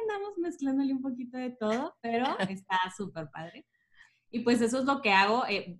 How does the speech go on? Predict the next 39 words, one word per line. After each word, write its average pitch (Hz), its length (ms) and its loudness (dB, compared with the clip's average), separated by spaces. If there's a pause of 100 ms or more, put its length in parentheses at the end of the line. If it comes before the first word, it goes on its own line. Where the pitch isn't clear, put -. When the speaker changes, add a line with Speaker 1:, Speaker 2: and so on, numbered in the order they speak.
Speaker 1:
básicamente 240 1000 0
me 202 140 -2
dedico 196 320 0
a 220 80 -4
toda 202 200 2
la 196 180 -2
parte 185 460 -2
de 185 120 -2
prevención 180 720 -2 (420)
y, 262 560 4
eh, 214 300 2
cómo 240 380 6
resolver 214 800 0
estos 220 540 -2
riesgos 202 540 0
a 202 120 -6
través 175 460 -2
de 247 280 2 (260)
respaldos 208 520 0
financieros, 240 580 2
que 180 100 -8
son 185 200 -4
los 190 140 -4
seguros. 185 440 -4
Entonces, 180 500 -6
créanme 208 360 -2
que, 202 360 -2 (640)
bueno, 185 200 -8
ustedes 185 320 -2
deben 196 220 0
de 190 60 0
saber 147 480 -4
que 156 220 -6
los 165 200 -6
agentes 180 480 -4
de 196 80 -6
seguros 156 440 -4
tenemos 147 400 -6
como 151 400 -6